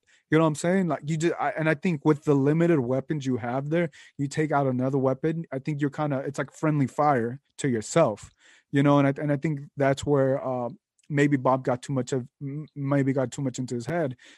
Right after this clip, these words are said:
that, you know, we're gonna bring Spring and stuff, speed out outside and, you know, bring Mahala, bring Adrian Perez. But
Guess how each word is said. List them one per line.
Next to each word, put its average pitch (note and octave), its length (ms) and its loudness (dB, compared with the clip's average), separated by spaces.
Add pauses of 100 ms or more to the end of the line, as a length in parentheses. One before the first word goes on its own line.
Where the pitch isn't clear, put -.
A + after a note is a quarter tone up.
(160)
that, C3 140 0
you C3 100 4
know, C3 100 4
we're C3 140 0
gonna C3 120 -2
bring A#2+ 200 0
Spring D3+ 420 -2
and C3 100 -2
stuff, D3+ 200 -4 (320)
speed - 280 2
out C3+ 160 4 (200)
outside D#3+ 560 4
and, C3 140 -4 (260)
you C3+ 80 0
know, B2+ 40 4
bring C3+ 220 4
Mahala, D#3 640 6
bring C#3 200 4
Adrian B2+ 260 0
Perez. C#3+ 480 0
But B2+ 380 0